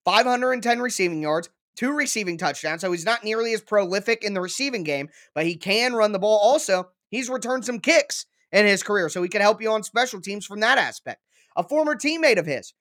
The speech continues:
Royce Freeman, three hundred fifty-three carries, one thousand three hundred and fifty-six yards, eight rushing touchdowns. He's had seventy-nine catches for four hundred eighty-six receiving yards and one receiving touchdown. Again,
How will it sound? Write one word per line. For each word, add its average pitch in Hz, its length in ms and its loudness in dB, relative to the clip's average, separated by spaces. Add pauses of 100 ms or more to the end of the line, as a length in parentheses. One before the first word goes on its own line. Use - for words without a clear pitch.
(180)
Royce 262 340 0
Freeman, 240 440 -2 (260)
three 233 180 0
hundred 226 300 2
fifty-three 208 800 -2
carries, 208 480 -2 (220)
one 202 220 0
thousand 214 380 2
three 214 200 0
hundred 208 360 4
and 196 180 -4
fifty-six 202 540 -4
yards, 196 320 0
eight 185 180 0
rushing 202 340 0
touchdowns. 180 600 -2 (240)
He's 151 120 -8
had 160 140 0
seventy-nine 214 580 0
catches 202 400 0
for 180 140 -10
four 220 280 -2
hundred 208 320 0
eighty-six 185 460 -6
receiving 202 420 -8
yards 190 260 2
and 160 100 -6
one 185 140 -4
receiving 156 400 -8
touchdown. 196 560 -2 (280)
Again, 190 380 4